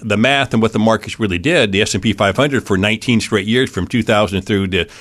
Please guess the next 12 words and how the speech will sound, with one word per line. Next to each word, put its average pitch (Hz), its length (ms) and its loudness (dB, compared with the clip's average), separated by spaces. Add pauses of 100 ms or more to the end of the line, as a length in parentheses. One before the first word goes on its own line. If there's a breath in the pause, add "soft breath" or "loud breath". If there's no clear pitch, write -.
(100)
December 113 320 2
thirty-first, 104 480 0
two 120 120 -2
thousand 101 260 0
eighteen, 131 360 0
only 139 200 2
produced 131 380 -2
two 143 100 0
point 160 300 -2
eight 233 180 0
five 120 220 2
percent. 85 340 -4